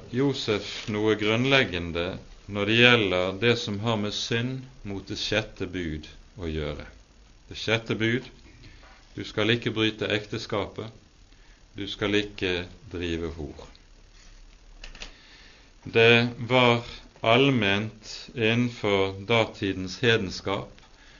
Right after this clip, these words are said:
nøyaktig sånn som det er innenfor den sekulære kultur i våre dager, at synd mot det sjette Gud ble betraktet som en bagatell. Det var noe som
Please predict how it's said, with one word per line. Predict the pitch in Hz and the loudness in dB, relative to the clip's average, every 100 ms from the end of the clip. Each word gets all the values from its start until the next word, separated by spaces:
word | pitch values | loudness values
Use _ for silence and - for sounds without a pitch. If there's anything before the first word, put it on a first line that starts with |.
| - | -10
nøyaktig | 107 110 131 131 - - 104 101 | 0 6 6 4 -10 -2 -2 0
sånn | 123 117 113 | 0 0 0
som | 104 98 | -4 0
det | 101 107 | 2 4
er | 110 98 98 | 6 4 4
innenfor | 98 104 110 - 90 87 85 - - - - - - - - 107 | 0 -2 -6 -4 -2 -2 -6 -18 -20 -20 -20 -20 -20 -20 -8 -2
den | 98 98 98 98 | 0 0 -2 -8
sekulære | - 110 104 110 120 113 95 92 101 | -2 0 0 2 4 6 4 0 -6
kultur | 92 - 117 123 | -8 -4 -2 -2
i | 131 107 | -2 -2
våre | 95 104 113 | 0 2 2
dager, | 98 98 107 95 95 117 - - - - - | 2 2 2 0 -6 -8 -16 -20 -20 -20 -6
at | 110 104 - | -4 -4 -4
synd | - 139 139 143 143 | -2 4 4 4 0
mot | 127 117 | -2 -4
det | - - | -6 -4
sjette | - 127 - - 117 | 0 0 -2 -6 -4
Gud | 104 117 127 104 | -2 -2 -4 -4
ble | 104 98 | -2 0
betraktet | 98 - 120 120 - 98 | -2 -2 -2 -2 -6 -10
som | - 95 87 | -6 -6 -6
en | 92 92 85 | -6 -6 -2
bagatell. | 87 87 85 - 80 78 - - _ _ _ _ _ _ _ _ _ _ - - - _ | -2 -2 -6 -10 -10 -10 -18 -20 _ _ _ _ _ _ _ _ _ _ -20 -20 -20 _
Det | 113 117 | 0 4
var | 113 110 107 110 | 6 4 2 -2
noe | 113 120 | 0 0
som | 113 | -2